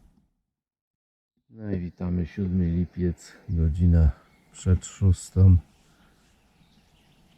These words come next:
Przestawiamy się. Na razie ładna pogoda, także uciekamy na Słoneczną. Z portu Grzesia i Zatoka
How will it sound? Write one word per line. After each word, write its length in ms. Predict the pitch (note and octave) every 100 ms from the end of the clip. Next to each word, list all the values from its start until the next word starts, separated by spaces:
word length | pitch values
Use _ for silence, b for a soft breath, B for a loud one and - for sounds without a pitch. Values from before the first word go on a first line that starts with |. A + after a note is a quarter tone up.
| _ b b b b b b _ -
Przestawiamy 880 | - F2 - F2+ F2 F2+ E2+ D#2+
się. 240 | - G2 E2 _ _ _ _ _ _ b b b b -
Na 160 | -
razie 300 | D#2 E2 E2
ładna 300 | D2+ C#2 E2+ - -
pogoda, 520 | - E2 D#2 F2 E2 - _ _ _ _ _ _ _ b b b _ -
także 360 | E2 E2 F2 - _ _ -
uciekamy 720 | A2+ - G2+ - G#2 G2 G2+
na 240 | F#2+ G2 G2 _
Słoneczną. 880 | - - F#2 E2+ D#2 - - D#2+ E2 E2 - - -
Z 160 | -
portu 380 | - - - - -
Grzesia 720 | D3 D#3 - C#3+ C3+ B2+ A#2+
i 160 | A#2+ -
Zatoka 600 | C3 B2 B2+ B2+ C3+